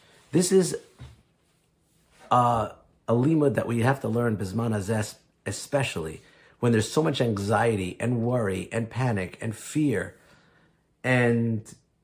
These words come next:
it, it affects people's spiritual well-being, their, their emotional well-being, their mental well-being, their physical well-being.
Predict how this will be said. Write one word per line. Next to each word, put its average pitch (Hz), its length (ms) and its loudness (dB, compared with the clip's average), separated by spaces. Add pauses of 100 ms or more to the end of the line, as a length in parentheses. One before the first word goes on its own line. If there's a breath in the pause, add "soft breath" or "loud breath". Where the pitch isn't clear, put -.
(240)
it, 123 200 -2
it 123 140 2
affects 143 340 -2
people's 117 560 -4
spiritual 151 440 6
well-being, 110 420 0
their, 98 140 0 (220)
their 95 180 0
emotional 143 400 2
well-being, 107 520 0 (220 loud breath)
their 98 80 0
mental 151 460 2
well-being, 107 560 2
their 92 100 -8
physical 208 480 6
well-being. 87 560 0